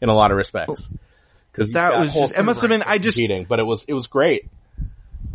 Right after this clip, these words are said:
Speaker 2: If you could have thought, like, I mean, you think about where we were, like, uh, with the internet and dial-up modems, like, twenty, thirty, like, thirty years ago, twenty years ago even.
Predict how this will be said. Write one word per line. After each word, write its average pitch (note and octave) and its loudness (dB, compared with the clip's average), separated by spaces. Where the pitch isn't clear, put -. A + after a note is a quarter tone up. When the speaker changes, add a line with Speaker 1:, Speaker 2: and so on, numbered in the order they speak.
Speaker 2:
If - 2
you A#3 -2
could C4+ 0
have B3 0
thought, G3+ 2
like, E3+ 2
I F3+ 2
mean, G3 2
you G3 2
think A#3 -2
about A3 0
where F#3 2
we F#3 2
were, D#3+ 2
like, C3+ 0
uh, C3+ 2
with D3+ 0
the C#3 -2
internet D#3 2
and C3+ 0
dial-up D#3 2
modems, C#3+ 0
like, B2+ -2
twenty, D#3+ 0
thirty, D3 0
like, C3+ 0
thirty F#3 0
years E3+ 0
ago, A#2 0
twenty C4+ 0
years C3+ 2
ago A2+ 0
even. A2 -6